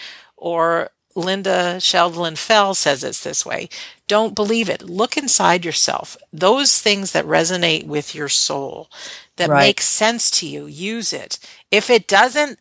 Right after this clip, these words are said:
Speaker 1: throw it out, 'cause we're all on our own personal journeys here.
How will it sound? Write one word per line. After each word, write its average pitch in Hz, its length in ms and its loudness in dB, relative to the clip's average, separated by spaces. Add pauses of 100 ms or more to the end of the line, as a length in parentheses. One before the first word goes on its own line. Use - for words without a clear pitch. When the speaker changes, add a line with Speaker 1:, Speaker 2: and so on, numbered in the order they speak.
Speaker 1:
throw 214 540 0
it 254 80 4
out, 269 560 2 (300)
'cause - 180 -6
we're - 80 -8
all 233 260 2
on 233 160 2
our 202 120 -2
own 170 260 -6
personal 151 500 -6
journeys 143 540 -6
here. - 380 -12